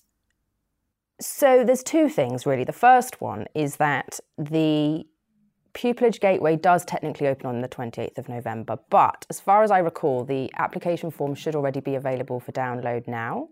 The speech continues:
So it's just a sta-, it's just a sample form, really. It's not, um, different chambers will amend it themselves, but it does give you a really good basis to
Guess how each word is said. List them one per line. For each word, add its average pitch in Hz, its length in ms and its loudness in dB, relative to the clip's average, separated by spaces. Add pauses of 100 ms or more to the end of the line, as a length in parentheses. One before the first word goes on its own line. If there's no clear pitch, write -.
(500)
So 147 800 2
it's 180 180 0
just 247 160 0
a 208 60 2
sta-, - 320 2
it's - 180 -4
just - 140 -8
a 185 40 -2
sample 160 540 0
form, 120 340 -2
really. 117 260 -6
It's - 180 -6
not, 151 400 -2
um, 143 260 -4 (400)
different - 260 -2
chambers 151 380 -2
will 143 140 0
amend 143 420 -2
it - 460 -6 (560)
themselves, 147 720 0 (400)
but - 220 6
it 180 100 0
does 175 180 2
give 170 140 0
you 160 120 0
a - 20 2
really 151 160 0
good 147 160 0
basis 135 460 0
to 127 520 -6